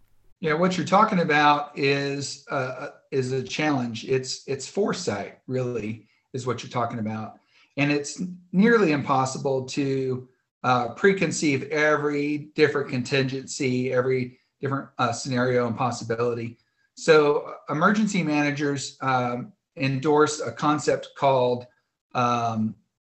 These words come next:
all hazard preparedness. And I'm gonna start off by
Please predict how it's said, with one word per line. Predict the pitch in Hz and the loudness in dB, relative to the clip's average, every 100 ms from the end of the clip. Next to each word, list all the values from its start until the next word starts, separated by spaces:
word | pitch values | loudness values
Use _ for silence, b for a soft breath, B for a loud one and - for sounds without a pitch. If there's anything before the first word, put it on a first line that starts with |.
| - - | -20 -6
all | 143 151 147 | 4 6 6
hazard | 139 131 123 127 110 | 4 2 2 -2 -6
preparedness. | 113 - 104 90 80 - - _ _ _ _ - | -8 -4 -2 -4 -10 -18 -20 _ _ _ _ -4
And | 127 127 127 | 0 0 -2
I'm | 139 | -2
gonna | 135 | -4
start | 123 - 160 | -2 2 4
off | 143 139 - - _ | 6 4 2 -8 _
by | - 123 123 - | -2 0 -2 -6